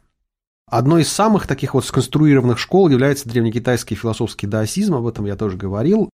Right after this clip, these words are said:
И вот ещё одной, может быть, чуть-чуть менее сконструированной, но тем не менее является школа законов или легизм. Это выражается, например, в том, что, вообще говоря, у этой школы нет такого вот общепризнанного основателя, фигуры учителя с большой буквы, вокруг которого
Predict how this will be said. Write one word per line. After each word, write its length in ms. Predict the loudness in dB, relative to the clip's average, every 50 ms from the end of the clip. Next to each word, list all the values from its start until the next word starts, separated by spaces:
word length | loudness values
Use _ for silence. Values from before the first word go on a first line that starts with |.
| _ _
И 80 | -6 -4
вот 160 | -4 -2 -2
ещё 300 | -4 -4 0 0 0 2
одной, 280 | 2 2 2 2 2
может 240 | 2 0 -2 -2 -4
быть, 160 | -6 -8 -10 -10
чуть-чуть 320 | -12 -12 -12 -12 -6 -2
менее 280 | 0 2 2 2 0 -4
сконструированной, 720 | -6 -8 -12 -10 -8 -6 -4 -2 -2 -2 -2 -2 -2 -2
но 80 | -2
тем 220 | -2 -2 -2 0 0
не 20 |
менее 320 | 0 0 0 0 0 -2 -2
является 580 | -2 -2 0 -2 -2 -2 -4 -6 -6 -6 -6
школа 320 | -6 -8 -8 -6 -4 -4 -4
законов 560 | -4 -6 -4 -2 -2 0 0 -2 -4 -6 -6
или 140 | -6 -6 -4
легизм. 500 | -6 -6 -8 -10 -12 -14 -14 -16 -20 -20 _ _ _ _ _ _ _ _ _ _ _ -4
Это 160 | -2 0 2
выражается, 460 | 2 2 2 2 2 0 0 -2 -4
например, 340 | -4 -2 0 0 2 0 0
в 100 | -2 -2
том, 180 | 0 0 0
что, 300 | 0 -4 -4 -2 -2 0
вообще 300 | 0 0 -2 -2 -4 -4
говоря, 320 | -2 0 0 2 2 0 0
у 60 | -2
этой 160 | -2 -4 -6
школы 380 | -10 -6 -4 -2 0 0 0 0
нет 260 | 0 -2 -2 -2 -4
такого 340 | -8 -6 -2 -2 -2 0 -2
вот 160 | -2 -4 -4
общепризнанного 800 | -6 -8 -6 -10 -8 -2 0 0 0 0 0 -2 -2 -2 -2 -4
основателя, 920 | -4 -4 -4 -2 0 2 2 2 0 0 -2 -2 -2 -4 -4 -8 -10 -10 -8
фигуры 240 | -4 -2 0 0 0
учителя 540 | 0 0 0 -2 -2 0 0 0 0 0
с 60 | 0 0
большой 300 | 0 -2 -2 -2 -4 -2
буквы, 300 | -2 -2 -2 -2 -4 -4
вокруг 300 | -4 -2 -4 -6 -4 -6
которого 500 | -8 -6 -4 -2 -2 -2 -2 -4 -6